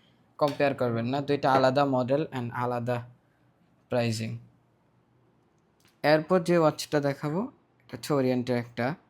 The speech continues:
লেদার স্ট্র্যাপের ওয়াচ। আচ্ছা, এটার স্ট্র্যাপটা and এটা হচ্ছে ব্যাক পার্ট, ট্রান্সপারেন্ট ব্যাক পার্ট পেয়ে যাচ্ছেন।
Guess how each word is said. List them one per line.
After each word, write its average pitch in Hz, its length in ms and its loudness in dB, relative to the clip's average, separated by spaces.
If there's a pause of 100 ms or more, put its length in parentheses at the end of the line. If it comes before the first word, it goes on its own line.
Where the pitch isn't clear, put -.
(460)
লেদার 131 380 2
স্ট্র্যাপের 147 540 -2
ওয়াচ। 151 240 2 (1800)
আচ্ছা, - 180 -12
এটার 120 260 -6
স্ট্র্যাপটা - 680 -6 (180)
and 117 160 -6
এটা 120 200 -4
হচ্ছে 123 220 -4
ব্যাক 117 300 -4
পার্ট, 135 260 0 (1300)
ট্রান্সপারেন্ট 127 640 -2
ব্যাক 117 220 -6
পার্ট 123 220 -2
পেয়ে 117 160 -2
যাচ্ছেন। 156 440 -4